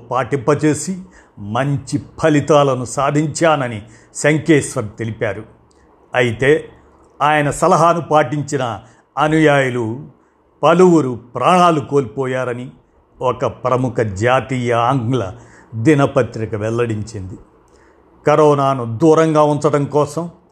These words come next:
ఆవిరితో ఊపిరి పీల్చాలని కర్ణాటక బీజేపీ నాయకుడు బిఎల్ సంతోష్ చెప్పారు. మరో బీజేపీ పాలిత రాష్ట్రం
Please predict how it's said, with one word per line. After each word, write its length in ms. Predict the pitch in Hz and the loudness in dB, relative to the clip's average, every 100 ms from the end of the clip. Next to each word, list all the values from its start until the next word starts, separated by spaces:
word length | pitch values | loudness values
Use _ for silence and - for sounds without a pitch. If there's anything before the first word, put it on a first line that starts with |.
| _ _ _ - | _ _ _ 0
ఆవిరితో 580 | 143 160 165 143 160 135 123 | 2 4 4 2 0 0 0
ఊపిరి 360 | 180 233 190 160 | 0 0 0 -4
పీల్చాలని 760 | 143 135 117 147 139 127 110 104 - - - | -2 -4 -2 -2 0 0 -4 -8 -14 -20 -4
కర్ణాటక 580 | 131 127 135 123 107 107 | -2 0 0 0 -2 -6
బీజేపీ 640 | 95 120 135 117 120 117 110 | -6 -4 -2 -2 -4 -4 -4
నాయకుడు 500 | 127 139 139 151 170 170 - _ _ | 0 0 2 0 0 -4 -18 _ _
బిఎల్ 640 | 98 110 160 147 147 131 117 | -8 2 4 4 4 2 -4
సంతోష్ 800 | - 165 139 113 139 - - 127 | -2 -2 0 0 -2 -2 -10 -12
చెప్పారు. 440 | - 131 113 104 - _ _ _ _ _ _ | -8 -4 -4 -6 -16 _ _ _ _ _ _
మరో 380 | 127 143 147 139 | -2 2 4 2
బీజేపీ 680 | 113 131 156 131 139 117 127 | 0 0 0 2 -2 -2 -8
పాలిత 460 | 110 131 123 113 123 | -4 -2 -2 -4 -4
రాష్ట్రం 540 | 127 135 - 147 147 | -2 -2 -4 -6 -6